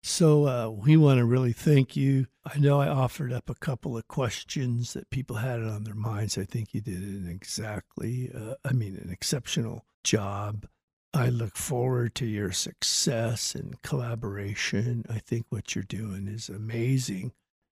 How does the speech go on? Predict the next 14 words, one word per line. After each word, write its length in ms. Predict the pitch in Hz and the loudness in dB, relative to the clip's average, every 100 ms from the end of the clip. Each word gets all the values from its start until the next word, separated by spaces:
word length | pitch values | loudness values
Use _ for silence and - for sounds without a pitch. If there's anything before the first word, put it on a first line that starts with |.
| _ _ | _ _
We 140 | 143 | 6
like 240 | 143 151 143 | 8 8 6
to 400 | 143 117 104 - _ | 2 0 -2 -8 _
say 420 | - - - 120 104 | -6 -2 0 0 -2
here, 520 | 90 - 110 104 92 | -2 -2 -2 -2 -6
wanna 540 | 98 85 98 90 98 117 _ - | -8 -8 -8 -8 -10 -14 _ -6
tell 240 | - 113 | -2 -2
everybody 580 | 107 101 98 - 104 101 | -4 -6 -6 -6 -4 -4
in 100 | 101 | -4
my 180 | 98 98 | -6 -6
dad's 440 | 104 139 156 135 | 0 2 2 2
language, 520 | 101 98 85 71 69 - | -2 -2 -2 -4 -6 -8
they 120 | 76 | -8
say, 440 | - 85 73 71 | -6 -6 -6 -8